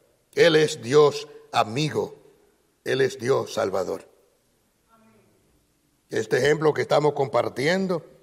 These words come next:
está lleno de luz. Está bien claro. No solo a la luz de la necesidad del ciego, sino a la luz de la compasión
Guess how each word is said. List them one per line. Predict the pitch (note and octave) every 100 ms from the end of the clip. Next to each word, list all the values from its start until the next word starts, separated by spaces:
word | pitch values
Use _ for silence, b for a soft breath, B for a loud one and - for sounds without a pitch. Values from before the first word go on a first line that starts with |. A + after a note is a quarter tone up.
| _ _ _
está | - - E3
lleno | A2+ E3 A#3+ G#3+ C#3
de | A2+
luz. | A2 B2 - - - - _ _ _ _ _ _ _
Está | - F3+ E3+
bien | E3 G#3+ A3
claro. | G3 D3+ C#3+ A#2 G2+ - _ _ _ _ _ _ _ _ _ _ _ -
No | E3
solo | - A#3 A#3 G#3
a |
la | F3 D3+
luz | D3 A#3+ D#3+
de | E3
la | E3 D#3+
necesidad | D#3 D#3 - C#3+ B2+ E3+ E3+ D3
del | C3+ C#3
ciego, | - C#3+ F3 D#3+ C#3+ - - - _ _ _ _ _ _ _ _ _
sino | - A#2+ C#3
a | D3+
la | C3+
luz | B2+ F3 F#3+
de | D#3+
la | C#3 -
compasión | B2 A#2 - - - - C3 F#3 A3+ D3 G2+